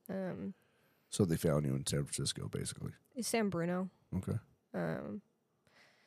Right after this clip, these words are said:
Speaker 1: and, uh, picked us up, you know, booked us, whole nine yards.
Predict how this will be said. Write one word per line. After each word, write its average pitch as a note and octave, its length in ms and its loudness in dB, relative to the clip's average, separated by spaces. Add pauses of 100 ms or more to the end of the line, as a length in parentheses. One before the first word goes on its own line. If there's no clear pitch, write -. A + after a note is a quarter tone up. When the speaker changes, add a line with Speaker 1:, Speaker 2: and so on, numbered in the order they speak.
(340)
Speaker 1:
and, F3+ 640 -2 (140)
uh, F#3 140 -2 (200)
picked - 220 -4
us G#3 160 -4
up, G#3+ 180 0 (1300)
you F#3 60 -6
know, F3 180 -4 (400)
booked F#3+ 260 -4
us, - 440 -2 (400)
whole - 180 -4
nine F3+ 240 0
yards. F#3 560 -4